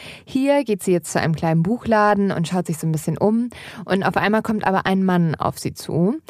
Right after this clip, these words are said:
Er stellt sich als Officer Roswell vor, sagt, er ist ein Undercover-Cop und er hätte gesehen, dass, ähm, ein Mann sich an Carols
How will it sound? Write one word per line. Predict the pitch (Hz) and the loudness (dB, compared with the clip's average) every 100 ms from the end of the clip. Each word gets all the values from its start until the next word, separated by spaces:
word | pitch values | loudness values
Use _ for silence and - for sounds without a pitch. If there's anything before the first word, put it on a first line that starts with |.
| - 294 240 | -18 -14 -4
Er | - 190 | -2 2
stellt | 208 220 | 4 2
sich | - 220 214 | 2 -4 0
als | 185 180 - | 0 0 -4
Officer | 190 208 - 185 | -2 -2 0 2
Roswell | 170 180 214 220 143 139 139 151 | 4 4 2 0 0 2 2 0
vor, | - 156 170 | 0 0 2
sagt, | 180 151 - | 0 -2 -2
er | 165 | -2
ist | - | 0
ein | 175 170 | 0 0
Undercover-Cop | 180 180 175 - 214 233 233 233 254 - - | 0 0 -2 0 2 2 -2 0 0 0 -4
und | 185 | -2
er | - | 0
hätte | 185 196 196 | -2 -2 -2
gesehen, | 180 170 165 175 220 247 254 - - - - | 0 0 2 4 2 0 -6 -12 -16 -18 2
dass, | 196 202 202 - - - | 4 6 4 -4 -4 0
ähm, | 196 190 190 190 - | 2 4 2 0 0
ein | 180 180 180 | 2 4 4
Mann | 190 233 254 233 | 4 2 -2 0
sich | 202 202 - | 0 0 0
an | 185 185 | 0 0
Carols | - 196 196 196 | 0 4 4 4